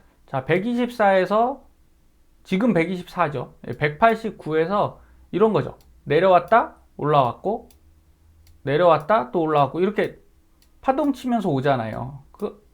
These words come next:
장기는 우사-, 하향이죠. 하향을 했습니다. 그럼 워렌 버핏이 얘를 계속 들고 있었으면 손실이 더 커졌겠네요. 네, 적절할 때 손절을 하고,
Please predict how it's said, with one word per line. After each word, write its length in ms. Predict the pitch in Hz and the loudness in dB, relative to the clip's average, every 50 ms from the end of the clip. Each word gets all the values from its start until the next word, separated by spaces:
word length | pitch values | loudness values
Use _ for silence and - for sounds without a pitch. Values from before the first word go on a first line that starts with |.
| _ _ | _ _
장기는 560 | - - 151 160 190 196 214 214 208 202 170 | -6 -4 -2 0 0 0 0 0 -2 0 0
우사-, 400 | 143 135 135 139 143 - - - - - _ _ _ _ _ _ _ | -2 -2 -4 -6 -8 -12 -16 -18 -20 -20 _ _ _ _ _ _ _
하향이죠. 640 | - - 214 233 247 233 190 151 120 117 - - | 0 4 6 6 6 6 4 2 -2 -4 -6 -8
하향을 460 | - 147 170 175 175 180 175 160 147 | -8 -4 -2 0 0 0 0 -2 -4
했습니다. 560 | 165 160 - - 151 127 - 147 185 - - - _ _ _ _ _ _ _ _ _ _ _ _ _ | -6 -8 -8 -10 -10 -6 -2 -2 -4 -4 -6 -12 _ _ _ _ _ _ _ _ _ _ _ _ _
그럼 240 | - 220 220 196 156 | -4 -2 0 2 4
워렌 340 | 160 202 226 240 240 233 | 4 6 6 4 4 2
버핏이 720 | 220 220 220 - 214 208 185 202 240 233 196 135 - - - _ _ _ _ _ _ _ _ _ _ _ - | 0 -4 -4 -4 -6 -6 -4 -4 -2 -2 -2 -2 -2 -6 -10 _ _ _ _ _ _ _ _ _ _ _ 0
얘를 320 | 156 190 220 233 254 226 | 2 4 4 4 2 0
계속 320 | - 175 180 190 202 202 - | -2 -2 -2 -2 -4 -6 -4
들고 320 | 160 165 175 185 196 185 | -4 -4 -2 0 0 -2
있었으면 540 | 160 147 175 160 - - 156 160 175 170 151 | 0 -2 -6 -8 -8 -10 -10 -8 -8 -8 -6
손실이 440 | - 247 254 240 240 247 208 190 185 | -6 -6 -6 -4 -4 -6 -6 -6 -6
더 160 | 131 123 - | -8 -8 -8
커졌겠네요. 600 | - - 180 160 151 - 123 113 110 117 123 123 - _ _ _ _ _ _ _ _ _ _ _ _ _ _ _ _ | -8 -6 -6 -6 -8 -8 -10 -12 -12 -12 -16 -18 -20 _ _ _ _ _ _ _ _ _ _ _ _ _ _ _ _
네, 260 | - 139 131 120 120 - | -2 0 0 0 -2 -2
적절할 580 | - 147 147 - - 226 214 196 185 180 185 | -6 -8 -4 0 0 2 2 2 2 2 0
때 180 | - 208 220 220 | -2 -2 -2 -2
손절을 540 | 220 226 226 233 220 226 208 196 185 175 190 | -2 -2 -4 -2 -2 -2 -2 0 0 -2 -2
하고, 460 | 190 196 233 254 277 285 - - | 0 2 2 2 2 0 -4 -10